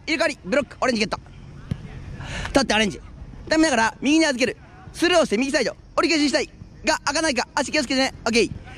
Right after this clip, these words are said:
ずら、だい、一回止めるから。大丈夫。サイド流れ、右足ボール。左サイド。溜めて。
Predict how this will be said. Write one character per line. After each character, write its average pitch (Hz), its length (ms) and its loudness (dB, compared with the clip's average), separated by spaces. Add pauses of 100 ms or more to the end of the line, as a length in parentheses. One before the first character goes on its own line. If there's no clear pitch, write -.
(120)
ず 247 160 6
ら、 277 160 4
だ 311 180 0
い、 285 40 4
一 269 120 -6
回 285 140 2
止 285 80 2
め 294 80 4
る 247 60 2
か 190 60 2
ら。 - 120 0 (240)
大 285 120 4
丈 240 100 4
夫。 - 960 -4
サ 233 120 4
イ 240 40 4
ド 240 80 2
流 233 60 2
れ、 220 40 2
右 226 140 0
足 247 80 2
ボ 262 80 4
ー 202 60 2
ル。 - 40 -8
左 285 160 2
サ 254 80 4
イ 240 40 4
ド。 - 60 0 (460)
溜 320 80 4
め 330 80 4
て。 320 140 2